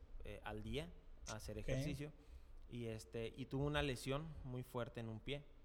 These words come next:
Speaker 1: Entonces le dieron un tiempo de recuperación. Ella sintió que estaba bien y se regresó
Speaker 2: Y
Speaker 1: a,
Speaker 2: se
Speaker 1: y
Speaker 2: fregó.
Speaker 1: le dio, le dio en la torre a su pie.
Speaker 2: A la
Speaker 1: ¿Ok?
Speaker 2: madre.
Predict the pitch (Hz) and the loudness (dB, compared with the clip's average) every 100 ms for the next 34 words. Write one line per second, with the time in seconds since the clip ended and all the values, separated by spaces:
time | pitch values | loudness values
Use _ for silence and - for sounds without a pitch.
0 | - - - - - - 120 131 123 147 | -8 -6 -6 -8 -8 2 4 6 6 2
1 | 143 - 127 120 123 151 156 151 143 151 | -2 0 2 4 4 4 4 2 2 4
2 | 147 135 - 123 123 - 147 - - - | 4 2 2 4 4 2 -2 -4 -4 0
3 | 117 127 147 156 156 151 147 139 135 127 | 2 2 2 0 0 0 2 4 6 4
4 | 127 147 - - - - 131 120 117 107 | 0 -4 -10 -12 -10 -6 -2 0 2 2
5 | - 120 - - 143 120 110 120 - - | 0 0 -2 4 4 6 4 4 0 0
6 | 117 110 104 98 92 110 - - - 104 | 0 2 0 0 -4 -6 -8 -12 -8 -6
7 | 95 95 95 - 123 123 107 - 104 - | -4 -6 -6 0 2 2 -4 -8 -8 -8
8 | - 120 - - - - 139 131 123 143 | -6 -6 -6 -14 -16 -8 -4 0 2 2
9 | 131 135 | 2 0